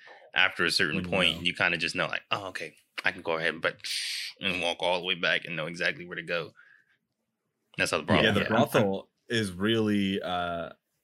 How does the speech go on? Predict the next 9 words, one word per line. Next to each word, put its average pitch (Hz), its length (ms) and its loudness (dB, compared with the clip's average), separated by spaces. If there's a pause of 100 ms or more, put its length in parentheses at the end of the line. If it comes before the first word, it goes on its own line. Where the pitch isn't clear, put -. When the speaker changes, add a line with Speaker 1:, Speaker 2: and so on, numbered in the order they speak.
(440)
Speaker 2:
sort 123 280 2
of 107 80 0
the 98 80 0
pinnacle 92 500 -2
for 90 140 -8
sure 87 260 -4
of 82 200 -6
the 85 100 -8
four 87 640 -4